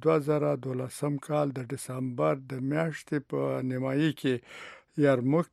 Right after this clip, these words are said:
ته داخل شولې او د سوریې د حکومتي قواو سره یې جګړه پیل کړله او په نتیجه کې د سوریې د حکومت قواو دغه سیمه محاصره کړله. د اسد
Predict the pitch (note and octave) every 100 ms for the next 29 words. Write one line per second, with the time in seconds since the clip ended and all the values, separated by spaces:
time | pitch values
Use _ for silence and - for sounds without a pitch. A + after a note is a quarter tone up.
0 | - D#3+ E3 F3+ C#3+ B2+ C3+ B2 - D#3
1 | D#3+ - D#3 D3+ D3+ - D3+ C3+ A#2+ C3
2 | - C3 C3 D3 C#3+ B2+ A#2+ B2+ - C3
3 | B2+ D#3+ D#3 D3 C#3 D#3 D#3 C#3+ D#3+ D#3
4 | D#3+ D#3 - - - D#3 C#3+ B2+ C#3+ C3
5 | C#3 D#3 - C#3 B2 - B2 A#2+ - -
6 | - - D#3 C#3+ C#3 C3+ C3 C#3+ C3+ C3
7 | C3 C3 - C3 A#2+ D#3+ D#3+ - D3+ C#3
8 | C3 - - C3 B2+ D3 D3 B2+ B2 A#2+
9 | A#2 - C3 D#3 E3 - D#3+ D#3+ D#3+ D#3+
10 | D#3+ D#3 C3+ C#3 B2+ C3 - E3 E3+ E3+
11 | - - - - C#3 B2 B2 - C3+ C3+
12 | - C3 B2 B2 _ _ _ _ - D#3+
13 | D#3 D3+ D3+ - D#3 C#3 - G3+